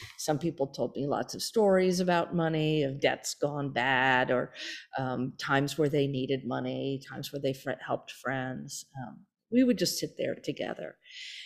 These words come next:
And then, to me, the artwork happened after they left me. And their experience with that money unfolded over time, however long that took in their, you know, life and memory. Um, and so I didn't, I still didn't get to really see it,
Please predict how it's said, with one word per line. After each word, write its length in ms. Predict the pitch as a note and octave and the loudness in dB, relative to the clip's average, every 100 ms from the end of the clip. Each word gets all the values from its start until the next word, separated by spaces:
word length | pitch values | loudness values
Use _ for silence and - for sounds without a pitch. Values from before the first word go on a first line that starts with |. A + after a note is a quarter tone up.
| - D#3 | -4 2
And 160 | E3 | 6
then, 480 | E3 D#3+ E3 D#3+ - - | 8 8 6 4 0 2
to 80 | |
me, 320 | A#3 D#4 D4+ G3 | 6 8 8 8
the 140 | D#3+ | 6
artwork 460 | D#3+ E3 E3 D#3 - | 6 6 4 -2 -2
happened 460 | F#3+ F#3 E3+ C#3+ - | -2 -2 0 0 0
after 360 | C#3+ C#3 - D3 | 0 0 -2 0
they 160 | C3+ | 2
left 500 | C3+ - - - - - | 0 0 -2 -6 -14 -8
me. 380 | C3 - - - _ _ - - - C#3 | -4 -4 -6 -16 _ _ -20 -20 -12 -2
And 440 | C#3 C#3+ C#3+ - | 0 0 -2 -6
their 460 | - D3+ C#3+ C#3 C3+ | 0 4 6 6 4
experience 600 | D3 - - D3 B2 - | 0 -6 -2 -2 -2 -4
with 120 | D3+ | -4
that 200 | C3 - | -4 -4
money 260 | B2+ C3 B2+ - | -2 -2 -2 -2
unfolded 680 | D#3 D#3 C#3+ C#3 C3+ B2 | -2 -2 0 0 2 0
over 280 | - C#3 - | 2 0 -2
time, 400 | - - - - | -8 -10 -10 -8
however 260 | C#3+ B2 C3+ | -6 -4 -4
long 320 | A#2+ B2+ C#3 | -4 -6 -6
that 240 | A#2+ A2+ | -6 -6
took 200 | - F#2 - - | -8 -10 -12 -6
in 180 | C#3 C3+ | -4 -2
their, 420 | B2 - - - _ _ _ - | -2 -4 -6 -12 _ _ _ -4
you 140 | E3 | -2
know, 120 | A2 | -2
life 420 | C3+ A2+ B2 - - | 0 0 0 -4 -10
and 200 | C#3 B2+ - | -8 -8 -8
memory. 460 | - - - - - F#3 - - | -12 -10 -10 -12 -14 -18 -18 -12
Um, 280 | C3+ D3 - _ - - - - | -12 -12 -16 _ -16 -14 -8 2
and 140 | F3+ | 4
so 220 | - F#3 | 10 12
I 80 | F3 | 12
didn't, 280 | F#3+ C4 - | 10 8 8
I 60 | G3+ | 6
still 240 | - C#4+ | 8 6
didn't 220 | E3+ C#3 | 6 4
get 160 | C#3 - | 0 0
to 100 | C#3 | -2
really 460 | C#3+ D3+ E3 D3 | 2 6 8 6
see 260 | C#3+ - D#3 | 4 2 4
it, 220 | A3 C4+ | 4 0